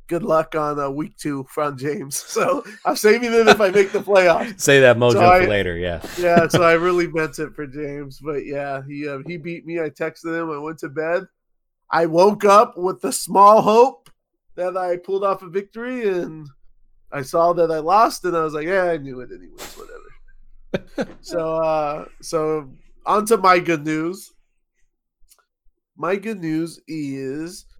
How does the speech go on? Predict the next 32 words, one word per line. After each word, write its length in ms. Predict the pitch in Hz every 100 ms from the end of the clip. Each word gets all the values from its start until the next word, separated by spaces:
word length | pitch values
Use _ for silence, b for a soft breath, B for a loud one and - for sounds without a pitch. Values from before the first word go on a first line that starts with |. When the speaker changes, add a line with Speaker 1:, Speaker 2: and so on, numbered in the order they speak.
| -
Speaker 1:
that 300 | 147 151 -
my 320 | 147 185 220
son 640 | 208 - 226 220 165 170 214 - _ - - -
was 220 | 156 160
student 380 | - 175 185 190
of 100 | 196
the 100 | 208
week 340 | 220 254 -
this, 340 | 190 151 - -
or 220 | 156 160
this 180 | 151 156
past 380 | - 156 131 -
week. 260 | 147 131 -
Speaker 2:
Yeah. 360 | 302 339 339 302
Speaker 1:
So, 640 | 180 170 165 165 160 - -
Speaker 2:
Congrats, 480 | 190 202 254 240
Speaker 1:
yeah, 60 | 180
Speaker 2:
Zach. 100 | -
Speaker 1:
so, 360 | 190 180 165 156 _ b b b b b
so 580 | _ - 170 170 170 147 135
it 100 | 160
looks 220 | 180 175
like 180 | 185 175
he's 220 | 180 147
getting 340 | 151 156 165
his 460 | 160 156 147 143 131
mother's 460 | 135 139 147 185 165
genes 600 | 156 143 147 175 208 _ b b b b _
and 360 | 143 147 143 135
brains, 680 | 151 156 147 151 175 190
and, 420 | 180 151 147 147 147
uh, 640 | 147 147 147 147 151